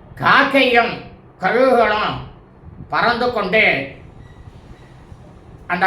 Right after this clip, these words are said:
பிணத்தை தின்பதற்காக சுற்றிக் கொண்டிருந்தது ராமா. ஏதஸ்மின்னந்தரே கிருத்தோ தசக்ரீவ பிரதாபவான் நிரீக்ஷதத்பலம் கிருஷ்ணம் தெய்வத்தை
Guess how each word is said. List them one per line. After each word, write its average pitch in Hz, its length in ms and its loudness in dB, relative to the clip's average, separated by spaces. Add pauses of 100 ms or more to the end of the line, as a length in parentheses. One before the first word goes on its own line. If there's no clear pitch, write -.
(120)
பிணத்தை 240 320 2
தின்பதற்காக 208 680 2 (1600)
சுற்றிக் 220 340 -2
கொண்டிருந்தது 175 600 -2 (120)
ராமா. 143 280 0 (3000)
ஏதஸ்மின்னந்தரே 208 960 0 (160)
கிருத்தோ 160 320 -6 (420)
தசக்ரீவ 175 520 0 (180)
பிரதாபவான் 175 760 0 (920)
நிரீக்ஷதத்பலம் 220 1000 0 (260)
கிருஷ்ணம் 170 460 -6 (1300)
தெய்வத்தை 196 480 2